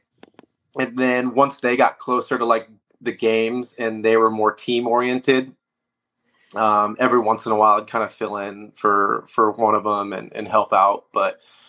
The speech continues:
we all, um, we all really enjoy each other's company, and we all, like, just, yeah,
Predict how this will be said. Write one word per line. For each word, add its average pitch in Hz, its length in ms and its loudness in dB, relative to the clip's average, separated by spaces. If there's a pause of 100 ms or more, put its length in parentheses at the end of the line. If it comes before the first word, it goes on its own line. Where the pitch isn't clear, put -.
(240)
we 113 160 2
all, 110 360 4
um, 101 500 -6
we 117 160 -4
all 107 160 2
really 107 260 -4
enjoy 104 300 -6
each 101 140 -10
other's 107 220 -4
company, 104 540 -8
and 95 240 -8 (480)
we 107 160 -2
all, 101 480 2 (1200)
like, 98 300 -8
just, - 280 -6 (240)
yeah, 104 200 0